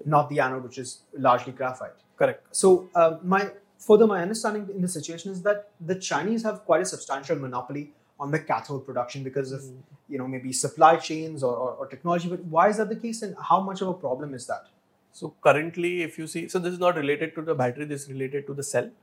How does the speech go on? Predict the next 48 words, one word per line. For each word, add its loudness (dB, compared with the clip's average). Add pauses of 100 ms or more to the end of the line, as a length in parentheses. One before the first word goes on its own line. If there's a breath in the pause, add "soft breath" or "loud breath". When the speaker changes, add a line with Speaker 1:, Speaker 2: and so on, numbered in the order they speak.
(180)
Speaker 1:
Mm-hmm. -8 (220)
Speaker 2:
Uh, -2
so -4
a 0
battery 2
pack 2
has -4
multiple -6
cells -4
Speaker 1:
Mm-hmm. -12
Speaker 2:
that 0
we -8
connect -6
in -6
series -6
and -6
parallel 2
to -12
Speaker 1:
Mm-hmm. -2
Speaker 2:
give 0
a 2
certain -4
output, -2 (300)
Speaker 1:
Right. 0
Speaker 2:
uh, -4 (240)
which -6
the -2
battery, 2
entire 0
battery -4
pack -6
serves. -4 (440 soft breath)
When 4
we 0
talk 8
about -2
a -2
certain -2
cell, 2 (140)
the -4
cell 0
is -2
broken -4
down -2
further -2
into -4
a 0
cathode -2